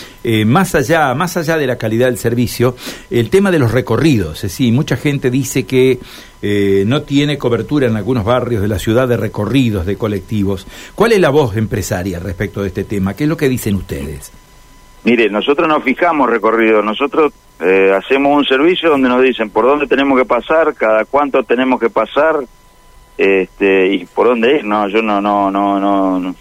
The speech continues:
Speaker 2: Eso es una cuestión de la municipalidad que tendrá que sentarse con las vecinales y, y mejorar. Sí le digo, porque conozco claramente, porque he estado en distintas ciudades,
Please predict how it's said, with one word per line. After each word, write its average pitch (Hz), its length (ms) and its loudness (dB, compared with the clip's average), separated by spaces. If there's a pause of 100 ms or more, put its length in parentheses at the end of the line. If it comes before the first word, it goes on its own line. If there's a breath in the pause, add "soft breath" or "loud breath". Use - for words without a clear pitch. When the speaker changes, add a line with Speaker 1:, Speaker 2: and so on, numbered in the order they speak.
Speaker 2:
Eso - 280 -4
es - 40 2
una 123 160 0
cuestión 123 380 0
de 123 80 2
la 110 120 2
municipalidad 107 760 0
que 127 140 -2
tendrá 107 300 0
que 110 140 0
sentarse 107 420 -2
con 98 160 0
las 98 160 2
vecinales 131 880 0
y, 85 560 -8 (480 loud breath)
y 87 80 -6
mejorar. 101 680 2 (840)
Sí 180 300 2
le 170 160 2
digo, 165 680 4 (840)
porque 92 280 -2
conozco 113 720 0
claramente, 113 760 0
porque 101 460 0
he 101 60 4
estado 113 480 2
en 101 80 0
distintas 98 460 -4
ciudades, 110 680 2